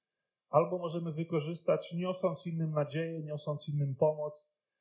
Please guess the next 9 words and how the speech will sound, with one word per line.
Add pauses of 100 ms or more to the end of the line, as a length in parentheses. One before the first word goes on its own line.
(120)
niosąc
innym
dobro,
które
nas
samych
będzie
też
przemieniało.